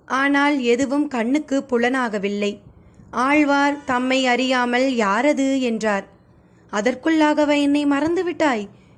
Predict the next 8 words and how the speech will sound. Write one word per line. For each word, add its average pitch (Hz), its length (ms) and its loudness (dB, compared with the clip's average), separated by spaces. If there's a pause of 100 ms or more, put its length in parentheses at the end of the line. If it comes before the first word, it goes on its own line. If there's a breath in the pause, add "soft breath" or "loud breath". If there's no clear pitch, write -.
என்று 269 440 0
குரல் 254 360 -2
கேட்டது. 214 580 -4 (680 soft breath)
அவர் 294 440 0 (300)
சிவப்பு 339 560 0
வெளிச்சத்தை 277 580 -2
கூர்ந்து 285 460 0
கவனித்தார். 214 720 -4